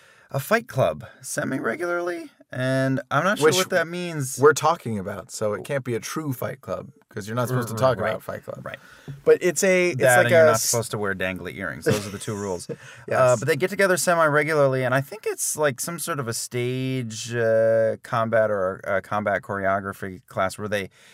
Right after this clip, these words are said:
Speaker 1: they basically study how to, to kill each other like badasses with nunchucks and bow staffs. And so I, I could be
Speaker 2: Wow.
Speaker 1: making all this up. But they do
Speaker 2: Is,
Speaker 1: get
Speaker 2: is,
Speaker 1: together.
Speaker 2: could one of us die if we did this?
Speaker 1: You could die.
Speaker 2: <laughs>
Speaker 1: You could die, and I will watch.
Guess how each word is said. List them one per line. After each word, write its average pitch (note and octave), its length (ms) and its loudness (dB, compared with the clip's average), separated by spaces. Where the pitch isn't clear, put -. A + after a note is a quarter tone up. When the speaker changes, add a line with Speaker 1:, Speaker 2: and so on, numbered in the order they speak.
Speaker 1:
they A#2+ 80 -4
basically B2+ 440 0
study A2 320 0
how G#2+ 140 4
to, G#2+ 100 -4
to F#2+ 240 -4
kill A#2 200 -4
each A#2 100 -6
other B2 140 -2
like G2 180 0
badasses A2+ 720 0
with F#2+ 160 -8
nunchucks F2 640 -4
and F2+ 240 -10
bow F2 120 -6
staffs. D#2+ 460 -8
And C#2+ 260 -14
so - 200 -2
I, F#2+ 400 -2
I A#2+ 40 -2
could B2 200 -2
be - 60 -2
Speaker 2:
Wow. G#2+ 160 0
Speaker 1:
making G#2 180 -4
all G2+ 200 0
this F#2 180 -8
up. - 200 -8
But B2+ 140 2
they D3 120 4
do C#3 100 4
Speaker 2:
Is, F#3+ 100 2
Speaker 1:
get F#3 160 4
Speaker 2:
is, E3 140 6
Speaker 1:
together. F3 260 6
Speaker 2:
could D3+ 160 6
one C#3 200 6
of C#3 100 4
us C3+ 120 0
die C3 440 0
if B2+ 120 -8
we C3+ 120 -2
did C3 180 -4
this? E3+ 300 -8
Speaker 1:
You B2 240 -2
could B2+ 180 -4
die. D2 320 -6
Speaker 2:
<laughs> - 60 2
Speaker 1:
You B2 180 -2
could C3+ 140 -2
die, G#2+ 200 4
and G#2 100 0
I G#2+ 120 2
will A2+ 180 2
watch. F#2 380 -2